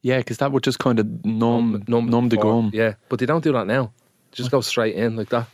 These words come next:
Speaker 1: Fuck off. Oh, <laughs> I hate. And the, oh
Speaker 2: I don't
Speaker 1: my
Speaker 2: mind
Speaker 1: God.
Speaker 2: it. I do not mind the dentist at all.
Speaker 1: Really?
Speaker 2: Swear to God, it doesn't bother me.
Speaker 1: Oliver goes to the dentist because his front teeth are damaged because of the medicine that he was on when he was a kid.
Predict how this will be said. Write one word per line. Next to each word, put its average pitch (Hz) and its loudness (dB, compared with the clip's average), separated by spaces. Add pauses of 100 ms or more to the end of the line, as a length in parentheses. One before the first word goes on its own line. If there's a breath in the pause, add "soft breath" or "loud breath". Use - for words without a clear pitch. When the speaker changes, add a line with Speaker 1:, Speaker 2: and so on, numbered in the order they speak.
(140)
Speaker 1:
Fuck - -2
off. 120 0
Oh, 147 0 (500 loud breath)
<laughs> - -8
I 151 4
hate. 147 0
And 143 -2
the, 175 0
oh 165 2
Speaker 2:
I - 0
don't 110 -4
Speaker 1:
my 120 -2
Speaker 2:
mind 117 2
Speaker 1:
God. 117 -10
Speaker 2:
it. - 2
I 135 0
do 113 0
not 110 0
mind 104 0
the 95 -2
dentist 98 -6
at 101 -2
all. 104 0
Speaker 1:
Really? 170 2
Speaker 2:
Swear 131 -4
to - -2
God, 143 0
it 110 -4
doesn't 147 0
bother 113 0
me. 127 -4 (260)
Speaker 1:
Oliver 160 2
goes 139 2
to 117 2
the 110 2
dentist 110 0
because 104 0
his 107 0 (160)
front 123 0
teeth 120 2
are 107 2
damaged 107 -2
because 104 -2
of 101 -2
the 104 -4
medicine 107 0
that 107 2
he 107 4
was 107 2
on 104 2
when 104 2
he 101 2
was 101 0
a 101 -4
kid. 104 0